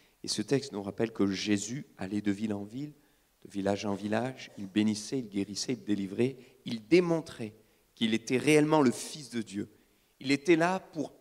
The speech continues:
annoncer un message divin à tous les êtres humains. C'est qu'il était venu pour notre salut. Et pour cela, il fallait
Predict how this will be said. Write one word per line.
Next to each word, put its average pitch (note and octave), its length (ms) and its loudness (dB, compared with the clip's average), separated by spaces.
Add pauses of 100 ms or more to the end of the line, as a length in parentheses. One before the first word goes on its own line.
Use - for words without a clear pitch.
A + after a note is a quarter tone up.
annoncer E3+ 540 0
un D#3+ 60 -2
message D3 380 -2
divin C#3+ 440 -2
à C3 100 -2
tous - 320 -14
les A2+ 220 -8
êtres - 200 -10
humains. F#2+ 260 -6 (1080)
C'est - 180 -4
qu'il A#2+ 200 -4
était A#2 200 -4
venu G#2+ 320 -4
pour - 180 -10
notre F#2+ 300 -6
salut. - 640 -10 (160)
Et - 60 -20
pour - 160 -18
cela, C3 400 0 (260)
il - 120 -8
fallait D3 480 -4